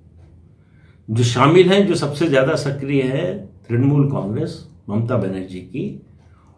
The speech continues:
उनके लोगों का मानना है कि इस विपक्षी एकता अगर होगी तो उसका नेतृत्व ममता बनर्जी के हाथ में होना चाहिए। जब से ये रियलिटी होती हुई दिखने लगी है, तब से राहुल गांधी बहुत ज्यादा सक्रिय हो गए हैं।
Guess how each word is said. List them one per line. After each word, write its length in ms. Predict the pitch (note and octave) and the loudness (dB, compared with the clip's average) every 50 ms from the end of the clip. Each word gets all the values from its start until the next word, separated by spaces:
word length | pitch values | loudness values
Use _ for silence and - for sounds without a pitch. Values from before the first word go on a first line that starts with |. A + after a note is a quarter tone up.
| _ _ - | _ _ -2
उनके 600 | C3 D#3+ G3 G#3 G3+ G3+ G3+ A3+ A#3 G#3+ F3 D#3 | 4 6 6 6 6 4 2 0 2 2 2 2
लोगों 360 | D3 C#3+ C#3+ C#3+ C#3+ C#3+ C#3+ C#3+ | 4 6 6 6 6 6 4 2
का 120 | C3+ C3 | 2 2
मानना 420 | A#2 G#2+ G#2+ G#2 G#2+ G#2+ A2 A2 | 2 2 2 0 0 -2 -2 -2
है 180 | A2 A#2 A#2 - | -2 -2 -2 -4
कि 240 | - - D3+ C#3 C3+ | -4 -4 -2 -2 0
इस 260 | C3 - - - B2+ A#2+ | -2 -2 -4 -8 -6 -4
विपक्षी 500 | A2+ G#2+ - B2 A#2 A#2 - - - D#3 | -2 -2 -2 -2 -4 -4 -4 -4 0 0
एकता 320 | B2+ A#2 A#2 A#2 C#3 C#3 | 2 2 0 0 -2 -2
अगर 220 | C3 A#2+ B2+ C3 - | 0 0 0 0 -2
होगी 280 | G2+ G2+ G#2 B2+ D#3+ | -2 -2 -2 -2 -2
तो 140 | D#3 C#3+ C3+ | -4 -2 -4
उसका 220 | A#2 - - C3 | -4 -2 -2 -2
नेतृत्व 720 | B2 A2+ G2+ F#2+ G2 - B2 A#2+ - - G#3 A#3+ B3+ - - - - | 0 0 0 -2 -4 -8 -12 -12 -10 -8 -8 -8 -8 -10 -14 -10 -8
ममता 240 | G#2 A2+ B2 A#2 D#3+ | -6 -6 -4 -4 -4
बनर्जी 420 | C#3 C#3+ D3 D#3 D#3+ D3 - F3 | -2 -2 -2 -2 -2 -4 -4 -4
के 120 | - - G#2+ | -4 -4 -4
हाथ 260 | G2+ G2+ G2 - - | -4 -6 -8 -12 -16
में 80 | - - | -16 -16
होना 200 | G2+ - - - | -14 -14 -14 -14
चाहिए। 400 | - - - - - - - - - - - - - - - - - | -14 -14 -16 -16 -16 -16 -20 -20 -20 -20 -20 -20 -20 -20 -20 -10 -2
जब 220 | A2+ B2 E3 D#3+ - | 2 4 4 4 2
से 200 | - - G#3 G#3 | 4 6 6 6
ये 240 | F#3 F3 G3 G3 | 6 6 6 4
रियलिटी 800 | E3 C#3+ C3 C3 C#3 D#3 D#3 - G#3+ G#3+ G#3+ G#3 F#3+ D3+ - - A2+ | 6 4 4 4 4 2 2 0 -2 0 0 2 0 0 -2 -4 -2
होती 240 | C3 C3+ C3+ - F3 | -2 0 0 0 0
हुई 160 | C#3+ C#3+ D3+ | 0 2 2
दिखने 360 | B2 A#2+ A#2+ A2+ A#2+ B2+ B2 | 2 2 2 2 0 0 0
लगी 320 | A2 G#2+ G#2 G2 A2+ A2 F#2+ | 0 0 -2 -2 -2 -4 -2
है, 300 | G#2+ A#2+ - - G3 - | -2 0 0 -2 -2 -2
तब 140 | B2 A#2 - | -6 -6 -6
से 160 | - - C#3+ | -6 -6 -6
राहुल 260 | B2 A2 A2 A2+ A2+ | -4 -2 -2 -2 -2
गांधी 260 | A2 G2 F#2+ G#2 A2+ B2 | -2 -2 -4 -4 -6 -4
बहुत 240 | A#2 A#2 A#2+ B2 | -2 -2 -2 -2
ज्यादा 240 | B2+ C#3 C#3 D3 D#3 | -2 -2 -4 -4 -4
सक्रिय 400 | - - G#2+ - - - - - | -4 -4 -6 -8 -6 -8 -8 -8
हो 180 | - - D#2+ E2 | -8 -10 -12 -12
गए 120 | D#2+ D#2+ | -12 -12
हैं। 260 | - - - - - | -12 -14 -14 -16 -18